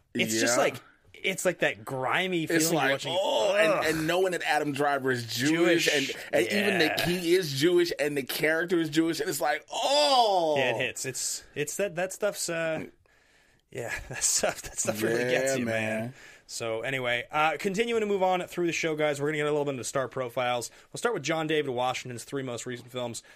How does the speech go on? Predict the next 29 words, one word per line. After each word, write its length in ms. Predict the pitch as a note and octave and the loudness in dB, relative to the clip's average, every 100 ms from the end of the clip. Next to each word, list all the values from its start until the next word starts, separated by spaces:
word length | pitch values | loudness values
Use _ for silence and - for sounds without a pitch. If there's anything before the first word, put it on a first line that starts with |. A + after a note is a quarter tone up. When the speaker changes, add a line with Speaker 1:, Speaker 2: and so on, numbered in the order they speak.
| _ | _
Speaker 1:
Monster, 480 | C#3+ F3+ G#3 - G3+ | -2 0 0 -2 -2
Monsters 420 | D3+ D3+ D#3 D3+ | 0 -4 -2 -6
and 180 | C3+ C3 | -6 -6
Men, 200 | C3 C3+ | -4 -6
and 120 | B2+ A#2 | -6 -4
Love 280 | B2+ C3+ | -4 -4
Beats 260 | C3 C#3+ - | -6 -10 -8
Rhymes. 300 | A2 B2 G#2 | -8 -8 -10
I'm 80 | A2+ | -8
gonna 80 | D3+ | -6
be 60 | |
honest, 260 | D3+ D#3 - | -4 -4 -6
I 60 | |
have 80 | A#2+ | -6
not 180 | C3 C3 | -6 -8
seen 300 | - C#3+ C#3 | -8 -8 -8
any 220 | A#2+ C#3 | -8 -8
of 80 | B2+ | -8
these 160 | G#2 - | -10 -16
movies. 140 | G2 | 0
Speaker 2:
I 100 | B2 | 2
saw 240 | B2+ - C#3 | 4 2 2
Monsters 420 | C3 C3 - B2 | 2 -2 -4 -2
and 140 | A2+ | -2
Men. 300 | G#2+ A2 F3+ A#3+ | -2 -4 -4 -8
Speaker 1:
How 80 | - | -8
was 180 | B2+ A#2 | -8 -8
it? 40 | - - - - | -14 -20 -14 -2
Speaker 2:
It's 320 | G#3+ F#3 - | -2 0 -4